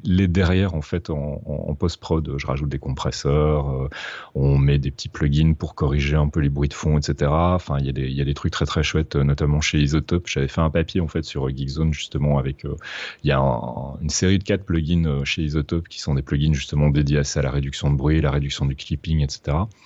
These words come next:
Donc je mets ces trucs-là en plus pour avoir un son quand même un peu pro, euh, mais il y a, euh, il y a pas de, enfin ça dépend des podcasts en fait. Il y a, il y a des podcasts sur lesquels il y a beaucoup de boulot en, en post-prod où j'essaie d'avoir un, un vrai dynamisme et donc je coupe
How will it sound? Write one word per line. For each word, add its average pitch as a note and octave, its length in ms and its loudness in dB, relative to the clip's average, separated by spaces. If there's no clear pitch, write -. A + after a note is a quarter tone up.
Donc D2 160 2
je G2 80 6
mets F#2+ 80 6
ces F#2 160 2
trucs-là F#2+ 320 0
en F2 140 4
plus G#2 300 -2
pour D2+ 360 -8
avoir D2 320 0
un C#2+ 80 0
son E2+ 240 -2
quand D#2 160 -2
même E2 140 2
un D2 80 2
peu D#2 160 -2
pro, A#2+ 380 0
euh, C2 560 -4
mais D#2 240 4
il E2 80 4
y D#2 100 4
a, D2+ 240 2
euh, B1+ 340 -4
il C2+ 80 -6
y C#2+ 100 0
a C2+ 80 0
pas E2+ 280 0
de, D#2+ 160 0
enfin F2+ 140 -2
ça G#2+ 120 -2
dépend A2+ 220 2
des B2 80 4
podcasts G2+ 420 -2
en D2+ 60 -8
fait. - 160 -10
Il F#2 40 -2
y - 20 2
a, D#2+ 40 0
il E2+ 60 0
y F#2 60 0
a - 20 0
des G#2+ 80 2
podcasts A2 320 0
sur - 80 -10
lesquels F2+ 220 -4
il - 20 0
y E2 40 -2
a D#2 40 -4
beaucoup E2+ 280 -4
de F2 40 -4
boulot D#2+ 380 -2
en, D#2+ 260 -2
en E2 60 0
post-prod F2 500 0
où - 40 -2
j'essaie D2+ 280 -2
d'avoir E2 240 2
un, D2+ 240 -2
un - 20 -2
vrai D#2+ 220 0
dynamisme E2+ 580 2
et D#2 40 0
donc D#2 220 0
je D2+ 100 -4
coupe F2 260 -6